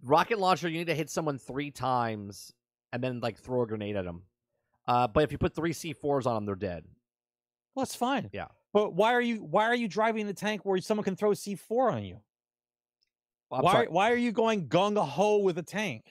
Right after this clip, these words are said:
Speaker 1: Well, the, I was in the middle of a desert. I ran up. I snuck up on a guy and put it behind him, and he jumped out as I pulled the thing. I was like, I was like, "Ah, oh," and he got out and he killed me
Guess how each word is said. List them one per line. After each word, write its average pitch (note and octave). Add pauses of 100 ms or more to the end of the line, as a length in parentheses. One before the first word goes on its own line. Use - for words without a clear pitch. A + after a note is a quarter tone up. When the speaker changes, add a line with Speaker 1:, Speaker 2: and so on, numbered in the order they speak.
(580)
Speaker 1:
Well, D#3+
the, D#3+
I C#3+
was A3
in F#3+
the E3
middle D#3
of C3
a C3
desert. D3+
I B2+
ran B2
up. D3
I A#2
snuck C3
up C3
on B2
a G2
guy G2+
and F#2+
put A#2
it -
behind A2+
him, G#2+
and B2+
he C3 (100)
jumped E3
out D#3+ (420)
as E3
I F#3
pulled F3+
the D#3+
thing. E3+
I D#3
was D3
like, C#3
I C3+
was C3
like, C#3
"Ah, C#3 (160)
oh," F3 (380)
and C#3+
he E3
got D#3
out C3
and A#2+
he C#3
killed B2
me G#2